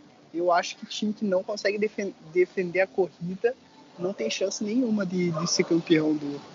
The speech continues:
do, da conferência, de ir pro Super Bowl.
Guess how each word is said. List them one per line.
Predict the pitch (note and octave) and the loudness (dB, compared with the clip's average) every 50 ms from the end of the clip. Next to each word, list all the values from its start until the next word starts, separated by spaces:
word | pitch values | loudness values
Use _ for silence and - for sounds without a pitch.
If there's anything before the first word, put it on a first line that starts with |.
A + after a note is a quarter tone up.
| - - - | -20 -18 -10
do, | D3+ D3+ D3+ D3 D3 C#3+ C#3+ C#3 C#3 C#3 - - | -4 -2 -2 -2 -2 -6 -8 -8 -10 -10 -6 -2
da | - D#3 D#3 | 0 2 2
conferência, | D3+ - E3+ - - E3+ D3+ C#3+ C#3+ D3+ - - - | 4 4 2 4 4 4 4 4 4 2 2 2 2
de | D#3 D3+ D#3 | 0 0 -2
ir | |
pro | D#3 - - F3 | -2 -4 -6 -8
Super | - - - F3 F#3 F#3 | -8 -2 4 6 6 6
Bowl. | E3+ D3 C3+ C3+ | 4 2 -2 -4